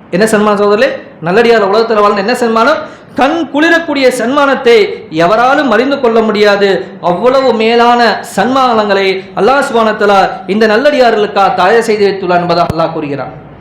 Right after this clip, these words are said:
அப்ப இந்த மறைமுகமான சன்மானத்தை பெறுவதற்காக தான்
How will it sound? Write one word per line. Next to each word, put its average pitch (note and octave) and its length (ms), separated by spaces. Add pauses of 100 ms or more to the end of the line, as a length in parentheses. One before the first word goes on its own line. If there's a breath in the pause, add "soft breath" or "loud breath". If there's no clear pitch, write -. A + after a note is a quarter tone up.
(280)
அப்ப B3+ 200
இந்த A#3+ 320
மறைமுகமான C4 920 (140)
சன்மானத்தை C#4 680
பெறுவதற்காக A3 760
தான் B3+ 280